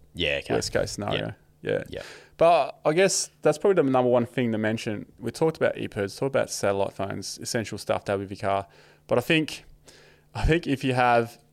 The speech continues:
Speaker 2: a billy can on board, now stick with me here, <laughs> you get completely stuffed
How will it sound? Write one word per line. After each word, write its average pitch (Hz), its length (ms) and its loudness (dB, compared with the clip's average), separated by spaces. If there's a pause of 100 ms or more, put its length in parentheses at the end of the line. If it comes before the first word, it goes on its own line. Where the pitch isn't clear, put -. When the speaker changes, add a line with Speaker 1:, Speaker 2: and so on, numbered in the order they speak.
(280)
Speaker 2:
a 117 60 -8
billy 123 380 2
can 107 320 -2
on 95 100 -4
board, 98 300 -4
now 101 100 -6
stick - 280 -6
with 104 140 -6
me 107 100 -4
here, 98 260 -4 (440)
<laughs> - 460 -12
you 135 200 2
get 151 180 4
completely 120 500 0
stuffed - 640 -4